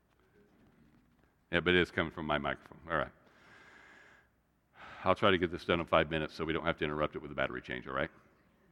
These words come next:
This, uh, so he'd been in that condition a long time. He said to him, "Do you want to be made well?" The sick man answered him, "Sir,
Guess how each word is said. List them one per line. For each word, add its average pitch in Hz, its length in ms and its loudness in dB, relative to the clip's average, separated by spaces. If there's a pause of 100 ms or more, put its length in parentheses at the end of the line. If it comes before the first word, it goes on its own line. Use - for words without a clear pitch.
(2000)
This, - 280 -2
uh, 95 240 10
so 123 320 8
he'd 123 220 4
been 160 100 8
in 160 60 8
that 143 160 8
condition 120 420 6
a 110 40 6
long 107 220 8
time. 113 280 8
He 107 100 4
said 123 240 4
to 101 80 4
him, 101 180 4
"Do 95 80 -4
you 123 100 4
want 156 160 2
to 147 60 -6
be 139 140 6
made 123 200 6
well?" 117 380 6 (220)
The 110 60 -4
sick 165 300 2
man 120 220 8
answered 113 400 6
him, 98 160 2
"Sir, 139 440 6